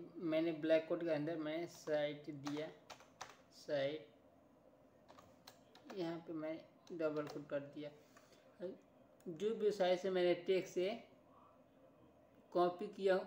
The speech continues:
वो वेबसाइट की यहाँ पे link होनी चाहिए।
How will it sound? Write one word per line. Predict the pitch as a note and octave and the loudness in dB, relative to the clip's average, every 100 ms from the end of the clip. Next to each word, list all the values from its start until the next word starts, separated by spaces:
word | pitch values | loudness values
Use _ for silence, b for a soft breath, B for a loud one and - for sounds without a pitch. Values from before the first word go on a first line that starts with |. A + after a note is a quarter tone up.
| - | 0
वो | G#3 G3+ | 2 2
वेबसाइट | F3 F#3+ E3+ F3 E3+ | 4 4 6 4 4
की | F#3+ | 2
यहाँ | E3 E3 | 2 0
पे | F3+ | 0
link | E3 D#3+ D3+ A3+ | 0 0 -4 -6
होनी | D#3+ D#3 | -4 -4
चाहिए। | D#3 D3 D3+ F3 | -2 -2 -2 -6